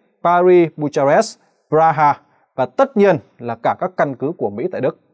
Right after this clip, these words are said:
Chương trình này đã trình chiếu một bản đồ châu Âu cho thấy các khu vực mục tiêu tiềm năng, và người dẫn chương trình truyền hình Yevgeny Popov còn nhấn mạnh rằng Vương quốc Anh đang ở vị thế dễ bị tổn thương nhất,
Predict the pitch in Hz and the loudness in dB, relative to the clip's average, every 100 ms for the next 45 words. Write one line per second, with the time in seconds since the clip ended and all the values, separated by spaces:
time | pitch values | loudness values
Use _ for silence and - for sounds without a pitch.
0 | _ _ _ _ _ _ - 196 208 175 | _ _ _ _ _ _ 0 2 2 2
1 | 170 175 226 196 170 - 185 233 175 170 | 2 2 2 2 0 2 2 2 0 0
2 | 139 120 147 151 175 170 165 165 151 131 | -2 0 0 2 2 2 2 0 -2 0
3 | 185 233 - 220 220 180 147 - 139 123 | 0 -2 -2 -2 0 0 0 -2 -2 -2
4 | 170 147 - 170 135 127 151 127 _ _ | 2 0 0 0 0 2 0 -2 _ _
5 | _ _ - 127 170 170 180 180 147 240 | _ _ -10 -2 0 2 4 4 4 2
6 | 254 185 147 135 131 127 117 202 190 143 | 2 0 0 -2 -2 -2 -2 -2 -2 -2
7 | 131 127 123 160 220 220 _ _ _ _ | 0 0 0 0 -2 -2 _ _ _ _
8 | - 156 156 247 254 151 139 - _ _ | 0 2 4 4 2 2 -2 -4 _ _
9 | _ _ 196 240 226 262 214 208 202 127 | _ _ 2 2 4 2 2 2 0 0
10 | 110 139 - 139 160 208 120 202 220 - | -2 -6 -4 -2 0 0 0 0 2 -2
11 | 147 107 - 123 160 | -2 -2 -2 -2 0